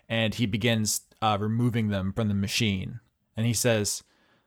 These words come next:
"I appreciate the seriousness of whatever that was between the lot of you, but I believe Ash is no longer in my employ as of this moment,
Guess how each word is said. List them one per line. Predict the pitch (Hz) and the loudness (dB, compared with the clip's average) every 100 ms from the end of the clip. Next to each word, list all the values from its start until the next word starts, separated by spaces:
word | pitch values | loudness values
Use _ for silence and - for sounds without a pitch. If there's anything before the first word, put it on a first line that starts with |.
| _ _ _ _ _ | _ _ _ _ _
"I | - 165 143 - | 8 10 10 6
appreciate | 135 - 165 139 127 123 113 - | -2 -2 0 2 2 2 2 0
the | 113 107 104 - | 0 0 -2 -4
seriousness | - 147 123 113 - 117 110 - | 0 4 4 2 0 0 0 -2
of | - 120 117 110 - - _ _ _ _ | -2 0 0 -2 -6 -18 _ _ _ _
whatever | 113 117 113 107 | 0 2 2 4
that | 110 113 | 4 4
was | 117 120 | 2 -2
between | - - 139 135 | -2 0 2 4
the | 135 | 8
lot | 139 151 | 10 10
of | 147 | 8
you, | 180 165 | 2 4
but | 143 135 135 - _ _ _ _ _ - | 8 8 6 0 _ _ _ _ _ 0
I | 127 | 4
believe | 127 135 160 131 113 - | 6 4 6 4 2 2
Ash | 123 113 113 - - - _ _ _ _ _ _ - | 6 6 6 2 0 -6 _ _ _ _ _ _ -6
is | 117 | 2
no | 139 139 | 6 8
longer | 127 123 117 | 8 6 4
in | 110 | 2
my | 113 113 | 2 2
employ | 107 101 - 131 113 101 101 107 _ _ | 0 -2 -2 0 2 0 -2 -8 _ _
as | 107 110 | -4 -2
of | 110 | -2
this | 104 143 - | 2 2 2
moment, | 104 98 98 | -2 -2 -6